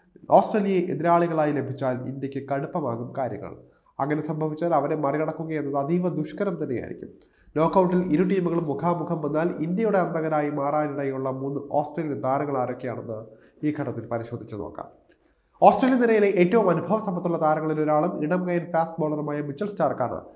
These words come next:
ഈ ലിസ്റ്റിലെ ആദ്യത്തെയാൾ. ഐ സി സി ടൂർണമെന്റുകളിൽ എല്ലായ്പ്പോഴും കസറിയിട്ടുള്ള താരങ്ങളിൽ ഒരാളാണ് അദ്ദേഹം. ചാമ്പ്യൻസ് ട്രോഫി അടക്കം മുൻ ഐ സി സി ടൂർണമെന്റുകൾ എടുത്താൽ എല്ലാത്തിലും സ്റ്റാർക്ക് മിന്നിച്ചതായി കാണാൻ സാധിക്കും. ഗ്രൂപ്പ് ഘട്ടത്തിലെ മത്സരങ്ങളിൽ ഒരുപക്ഷെ അദ്ദേഹം നിരാശപ്പെടുത്തിയാലും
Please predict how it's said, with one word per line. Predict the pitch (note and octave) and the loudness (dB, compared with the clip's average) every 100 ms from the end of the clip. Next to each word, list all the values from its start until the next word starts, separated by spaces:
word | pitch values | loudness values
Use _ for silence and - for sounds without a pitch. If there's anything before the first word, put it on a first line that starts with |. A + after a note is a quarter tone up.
| - _ | -20 _
ഈ | F3+ G#3+ | 0 0
ലിസ്റ്റിലെ | - - C3+ - - | 0 0 -2 0 4
ആദ്യത്തെയാൾ. | C#3+ C#3 B2+ A2+ D#2+ - - _ - - - | 4 4 -2 -2 -4 -6 -14 _ -20 -20 -2
ഐ | D#3 | 0
സി | E3 | 0
സി | F#3 F#3+ F3+ | -2 -2 0
ടൂർണമെന്റുകളിൽ | E3+ E3+ E3 E3 E3 | 0 0 -2 -2 0
എല്ലായ്പ്പോഴും | D3+ F3 G3 F#3 F#3 F3 | 4 6 6 4 0 0
കസറിയിട്ടുള്ള | F3+ D#3 E3+ E3 D#3 D#3 D#3 | -2 -4 -2 -4 -4 -4 0
താരങ്ങളിൽ | D3+ D#3 D#3 D3+ | 0 -2 -2 -2
ഒരാളാണ് | C#3+ D#3 D#3 D3 | -2 0 0 -2
അദ്ദേഹം. | C3+ C#3+ F3 - - - - - | -2 -4 -4 -8 -16 -20 -14 2
ചാമ്പ്യൻസ് | F3+ G#3+ A#3 | 4 4 2
ട്രോഫി | G#3+ G3+ G3 | 0 0 2
അടക്കം | F3+ - E3 | 0 0 -2
മുൻ | E3+ F3+ - | -2 -4 -2
ഐ | D3+ | -2
സി | D#3 F#3+ | -2 -4
സി | F3+ F3+ | -4 -4
ടൂർണമെന്റുകൾ | E3 D#3+ D#3+ D#3+ D3+ D3+ | -6 -4 -4 -4 -2 -2
എടുത്താൽ | D3+ D3+ D3 C#3+ - - - | -2 -2 -2 -4 -12 -14 0
എല്ലാത്തിലും | D3+ E3+ E3+ E3+ | 4 4 4 -2
സ്റ്റാർക്ക് | D#3 D#3+ D#3 D#3 | -2 0 0 0
മിന്നിച്ചതായി | D#3 F3 A3+ G3+ E3 | -4 -2 -2 -2 -2
കാണാൻ | C3 C3+ C3 | 0 -2 -4
സാധിക്കും. | C3 C3 - - - _ - | -6 -12 -12 -20 -20 _ 4
ഗ്രൂപ്പ് | F#3 G3+ | 6 6
ഘട്ടത്തിലെ | G3+ F#3+ F#3+ F#3+ | 4 4 2 2
മത്സരങ്ങളിൽ | F3+ E3+ F3+ F3 F3 E3+ | 4 2 0 0 2 2
ഒരുപക്ഷെ | E3 F3 F3 E3 | 0 -2 -2 -4
അദ്ദേഹം | D#3 D#3+ E3 D#3+ D#3+ - - - | -2 -2 -2 -6 -10 -18 -12 0
നിരാശപ്പെടുത്തിയാലും | D3 F3+ F#3 F3 E3 D#3 D3+ | 6 6 6 -2 -2 0 0